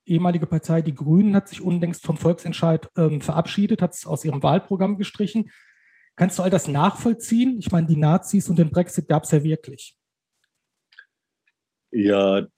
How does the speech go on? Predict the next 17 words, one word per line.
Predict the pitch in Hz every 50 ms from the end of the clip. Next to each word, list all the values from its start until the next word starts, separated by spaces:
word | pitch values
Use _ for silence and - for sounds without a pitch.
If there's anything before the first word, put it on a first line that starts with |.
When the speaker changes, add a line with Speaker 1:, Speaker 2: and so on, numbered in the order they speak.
| -
Speaker 2:
die | - 104 95 98 95 95 92 92 95 92 - -
Volksentscheide | 104 104 - 120 110 - - 104 101 104 104
der | 82 98 92
Nazis | 90 87 87 95 104 - - - 113 110 107 104 -
unter | 104 98 98 98 95
der | 82 92 92 87
Nazi-Regierung, | 87 85 90 - - - 110 104 - 110 95 92 98 101 98 98 95
die | 98
drei | 85 85 85 90 87
Volksentscheide, | - - 98 101 - - 95 - - 95 95 - 101
die | 85 85
stattgefunden | - - - 92 - - 104 101 - - 98 98 95 90
haben, | 82 92 95 95 101 98
und | 87 82 -
der | 92 87
Brexit | - 76 82 - - - - 104 - -
sind | - 92 90 87 - -